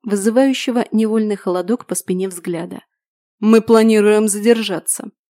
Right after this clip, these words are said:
Желание посмотреть на мою реакцию пересилило в нём желание мстительно промолчать. Зря реакции не было, по крайней мере внешней. Мысленно же я мрачно выругалась и без удовольствия сказала самой себе, что такое развитие событий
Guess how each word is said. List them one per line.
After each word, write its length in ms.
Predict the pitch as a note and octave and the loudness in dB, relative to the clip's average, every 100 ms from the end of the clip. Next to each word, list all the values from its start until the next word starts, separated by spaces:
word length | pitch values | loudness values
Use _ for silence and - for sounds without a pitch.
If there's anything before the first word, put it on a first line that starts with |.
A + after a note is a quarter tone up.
| _ | _
Желание 480 | - F3 E3+ E3 E3+ | -10 -8 -8 -8 -8
посмотреть 540 | E3 - E3+ F3+ A#3+ - | -8 -6 -6 -4 -6 -4
на 60 | |
мою 200 | F3+ F3 | -4 -4
реакцию 460 | F#3 A#3+ - - A3 | -4 -4 -4 -4 -2
пересилило 640 | G#3+ A3 - C4+ C4+ B3+ | -2 -2 -2 -2 0 -2
в 80 | A3 | -2
нём 240 | A3+ B3 - _ _ A#3 | 0 0 -4 _ _ -2
желание 500 | A3+ A#3 A3 A3+ A#3 | 0 0 2 0 -2
мстительно 540 | G#3+ - F3+ F#3 F#3 | -4 -8 -6 -6 -6
промолчать. 720 | - F#3+ F#3+ - - D#3+ - _ _ - | -6 -6 -8 -10 -12 -12 -14 _ _ -8
Зря 340 | G#3 A3 B3 - - | -4 -4 -6 -10 -4
реакции 580 | G3 F3+ F3 - F3+ | -2 -2 -4 -6 -6
не 220 | F#3 F3+ E3 | -6 -6 -6
было, 300 | E3 E3 - _ - _ | -6 -8 -12 _ -20 _
по 100 | D4+ | -2
крайней 320 | D4+ C#4 C4+ | 0 2 2
мере 200 | B3+ B3+ | 2 0
внешней. 560 | A#3 F#3+ D#3+ - G3 G#3+ _ _ | -2 -4 -6 -10 -12 -14 _ _
Мысленно 580 | F#3 G3 F#3 - A#3 C4+ | -2 0 0 0 2 2
же 100 | C#4 | 2
я 180 | C#4 C4 | 0 0
мрачно 540 | F#3 F3 G#3+ - A#3 | 0 -2 -2 -2 -4
выругалась 580 | G3+ G3 F#3+ F#3+ G3 G3 - - _ | -2 0 0 0 0 -2 -12 -20 _
и 80 | D4+ | 0
без 180 | A#3 G#3+ | 0 -2
удовольствия 640 | G3+ G3 G3+ B3 - G3 | -2 -2 -2 -4 -6 -8
сказала 460 | - F#3 F3+ F#3 F3+ | -6 -6 -6 -8 -8
самой 340 | - F3+ F3 | -6 -6 -8
себе, 340 | - E3 A3 - _ | -6 -4 -4 -6 _
что 220 | - - | -6 -4
такое 360 | A3+ F3+ - B3 | -2 -4 -4 -2
развитие 480 | C#4 C4 C4 B3+ B3 | -2 -2 -4 -2 -4
событий 640 | - A#3 B3 - B3 B3 | -4 -4 -4 -4 -6 -6